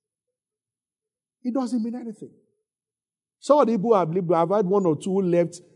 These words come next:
Four or five years have come and gone. They've not even looked back to say anything. But I, I didn't do it for them. And you must keep reaching out to people. Yes.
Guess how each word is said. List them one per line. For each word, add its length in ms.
Four 140
or 40
five 200
years 160
have 180
come 160
and 100
gone. 120
They've 100
not 140
even 200
looked 140
back 160
to 80
say 140
anything. 380
But 400
I, 180
I 120
didn't 340
do 140
it 120
for 160
them. 260
And 120
you 80
must 280
keep 180
reaching 480
out 220
to 120
people. 440
Yes. 580